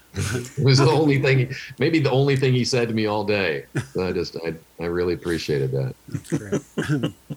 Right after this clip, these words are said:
Speaker 2: <laughs> Cooper, coming back to Parks real quick, um, you know, you had your ten appearances. It, it, I know it's probably hard, but do you have a favorite? I mean, we kinda reviewed all your episodes again, and, uh, th-, they all have something very funny about them, but do you have a favorite?
Speaker 1: Thanks.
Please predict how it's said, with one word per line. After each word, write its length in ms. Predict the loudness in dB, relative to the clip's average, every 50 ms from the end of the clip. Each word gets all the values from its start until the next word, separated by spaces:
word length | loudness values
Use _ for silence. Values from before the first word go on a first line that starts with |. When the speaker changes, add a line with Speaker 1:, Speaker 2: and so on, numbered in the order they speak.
| -16 _ _ _ _ _ _
Speaker 2:
<laughs> 400 | _ _ _ _ _ _ _ -8
Cooper, 240 | -6 -4 -2 -2 -2
coming 240 | 0 0 0 2
back 220 | 2 2 2 2 2
to 200 | 0 0 0 0
Parks 360 | -2 -2 -2 -2 -2 -2 -2 -2
real 100 | -2 -2
quick, 320 | 0 0 0 0 -2 -4 -8 -6
um, 300 | -4 -2 -2 -2 -4 -4 -2
you 80 | -2 0
know, 60 | 0
you 160 | 0 0 0
had 120 | 0 -2 -4
your 260 | -8 -8 -4 -2 -2 -2
ten 260 | -2 -2 -2 0 0
appearances. 680 | -2 0 0 0 2 2 0 -2 -4 -6 -8 -10 -10 -14 -16 -20 -20 -20 -20 -20 -14 -8 -6
It, 180 | -6 -6 -6 -8 _
it, 140 | -6 -6 -4 -2
I 40 | 0
know 100 | 2 2 2
it's 80 | 2
probably 220 | 2 2 2 2 4
hard, 260 | 2 2 2 0 0
but 100 | -2 -2
do 80 | -2
you 60 | -2 0
have 200 | 0 0 2 2
a 80 | 0
favorite? 480 | 2 2 0 0 0 0 -2 -2 -4 -6 _ _ _ _ -4
I 40 | 0
mean, 340 | 0 2 2 2 0 -2 -4 -10 _ _ _ -6
we 80 | -6 -2
kinda 240 | 0 2 2 2 2
reviewed 480 | 4 2 2 2 2 2 2 4 4
all 200 | 4 4 4 4
your 220 | 2 2 2 2 2
episodes 560 | 2 2 0 -2 -4 -2 0 -2 -2 -2 -4
again, 400 | -4 -2 -2 -2 0 0 -2 -2
and, 260 | -2 -2 -4 -4 -4
uh, 200 | -4 -4 -6 -8 -10 _ _ -20 -20 -20 _ -6 -2
th-, 180 | -2 -2 -2
they 160 | -2 -2 -2 0
all 200 | 0 2 2 4
have 220 | 4 2 2 2
something 480 | 0 0 0 0 0 2 2 2 2 0
very 380 | -2 -2 0 0 2 2 0 -2
funny 560 | -4 -8 -6 -4 -2 0 0 0 0 0 -2
about 340 | -2 -2 -4 -4 -4 -6 -6
them, 300 | -6 -6 -6 -4 -4 -4
but 200 | -4 -6 -6 -4
do 80 | -2
you 120 | 0 2 2
have 160 | 2 2 0
a 80 | -2
favorite? 400 | -2 0 0 0 0 0 -2 -2
Speaker 1:
Thanks. 380 | 0 -2 -2 -2 -4 -8 -14 -16